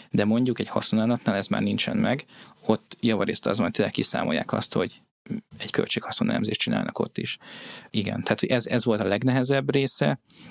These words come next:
és akkor utána pedig, ö, elkezdeni magát az operációt. Tehát, hogy be kellett azért bizonyítanunk, hogy ami, ö, Hollandiában működik, ö, hiper-szuper technológiával, azt mi Magyarországon is meg tudjuk csinálni,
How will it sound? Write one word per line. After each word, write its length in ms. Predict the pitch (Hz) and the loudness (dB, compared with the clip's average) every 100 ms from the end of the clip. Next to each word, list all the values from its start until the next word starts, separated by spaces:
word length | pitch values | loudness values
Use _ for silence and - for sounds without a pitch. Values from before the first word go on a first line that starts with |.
| - | -4
és 100 | 131 | -2
akkor 180 | - 110 | 2 2
utána 280 | 120 104 101 | 4 2 2
pedig, 380 | 113 107 107 110 | 0 2 2 4
ö, 160 | 107 101 - - - _ _ _ _ _ - - - - _ _ | 2 0 -6 -20 -20 _ _ _ _ _ -20 -20 -20 -20 _ _
elkezdeni 600 | - 110 - 107 - 113 | -2 -2 0 -2 0 2
magát 300 | 104 101 98 | 2 2 0
az 80 | 98 | -2
operációt. 580 | 90 - 95 - - 95 | 0 0 0 -2 0 0
Tehát, 140 | - | 0
hogy 120 | 104 95 | 0 0
be 80 | |
kellett 200 | 117 107 | -2 -2
azért 180 | - - | 0 0
bizonyítanunk, 520 | 104 101 95 104 95 - | 0 0 0 0 0 2
hogy 280 | 95 - - - | 0 -2 -8 -18
ami, 440 | - 104 95 92 - | -2 0 2 0 0
ö, 280 | - 98 98 | 0 0 0
Hollandiában 500 | 101 120 98 95 95 | 0 0 2 0 2
működik, 500 | 101 98 85 87 - | 0 0 0 -2 -2
ö, 200 | - 90 - - - - - | -2 0 -2 -6 -10 -10 -8
hiper-szuper 680 | - - - - - - 104 | -2 -2 -2 -2 -2 0 -2
technológiával, 880 | - 110 - 95 101 101 98 104 117 - - - | 0 -2 0 -2 0 0 2 0 0 -4 -20 -10
azt 160 | - - | -4 0
mi 80 | 101 | 2
Magyarországon 580 | 110 107 92 - - 101 | 4 2 0 -2 0 0
is 120 | - | 2
meg 160 | 104 | 0
tudjuk 260 | - 98 92 | 0 -2 -2
csinálni, 600 | - 98 95 95 101 | -2 0 0 2 2